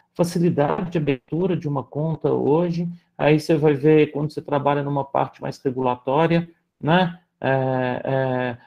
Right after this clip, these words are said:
aí como é que são tratados pelos reguladores essas novas tecnologias, o que que é o sandbox regulatório, tem um monte de coisa pra gente pensar o tempo inteiro. Você vai falar de responsabilidade de telemedicina,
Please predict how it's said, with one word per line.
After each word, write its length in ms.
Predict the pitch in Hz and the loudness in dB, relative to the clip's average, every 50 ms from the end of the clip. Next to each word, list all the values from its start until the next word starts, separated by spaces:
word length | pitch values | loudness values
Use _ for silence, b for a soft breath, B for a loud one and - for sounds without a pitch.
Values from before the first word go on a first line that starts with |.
| b b - | b b -4
aí 560 | - 131 131 131 135 139 143 147 147 139 131 | 0 2 2 4 4 4 4 4 4 4 2
como 280 | - - - 143 143 156 | 0 -2 -2 0 2 2
é 60 | 175 | 0
que 100 | 175 170 | 0 -2
são 220 | - - 170 156 | -4 -4 -2 -2
tratados 760 | 160 - 165 147 143 - 143 151 160 160 151 123 127 120 - - | 0 0 2 2 2 4 6 6 6 6 4 2 -2 -6 -6 -10
pelos 480 | _ - 147 147 156 156 139 135 - | _ 0 2 4 4 2 0 -4 -6
reguladores 880 | - - 143 131 120 131 135 123 117 113 127 139 156 165 151 151 - 139 | -2 -2 -2 0 0 0 0 0 0 2 2 2 4 4 2 0 0 0
essas 340 | 135 127 - - 135 123 117 | -2 -2 -2 -4 -6 -4 -2
novas 440 | 131 135 143 147 135 131 131 - | 0 2 2 2 2 0 -4 -6
tecnologias, 840 | - - 127 _ - 131 131 120 120 110 110 123 147 156 160 147 151 | -6 -12 -12 _ -8 -8 -4 -4 -4 -4 -2 -2 0 0 0 -2 -2
o 40 | - | -2
que 120 | - 175 170 | -2 -2 -2
que 120 | 170 170 | 0 -2
é 20 | 151 | -4
o 60 | 139 | -4
sandbox 680 | - - 151 147 131 117 113 120 139 151 139 - - | -4 -6 -6 -6 -6 -4 0 2 2 2 2 0 -4
regulatório, 380 | - 143 127 135 131 - 165 170 B B B B B | -6 -6 -4 -4 -4 -4 -4 -4 B B B B B
tem 80 | - 208 | 4 8
um 40 | 196 | 8
monte 400 | 185 185 202 240 254 240 - 147 | 10 10 12 10 10 8 4 -4
de 100 | 139 - | -10 -2
coisa 320 | - 160 165 180 165 170 | 4 6 6 8 6 4
pra 160 | 170 165 147 | 2 2 0
gente 240 | 135 135 147 143 - | 0 0 -4 -6 -6
pensar 340 | - 143 139 123 - - 143 | -8 -8 -8 -6 -2 0 0
o 80 | 143 | 0
tempo 280 | 143 - 147 139 - - | 0 -2 -6 -8 -6 -8
inteiro. 320 | 123 - - 147 160 160 | -10 -4 -2 0 0 0
Você 100 | 160 - | 0 -4
vai 100 | 151 - | -4 -2
falar 140 | - 165 170 | -2 -2 -2
de 80 | 165 - | -2 -4
responsabilidade 1040 | - 165 - - 170 170 - 170 147 156 151 139 131 110 135 143 151 170 147 139 - | -8 -8 -6 -6 -6 -4 -2 0 0 0 0 0 0 2 4 6 6 4 4 0 -4
de 60 | - | -2
telemedicina, 880 | 156 151 143 147 143 147 135 117 - - - - 131 143 156 151 147 | 0 0 2 0 0 -2 -4 -6 -10 -18 -14 -10 -6 -4 -4 -6 -6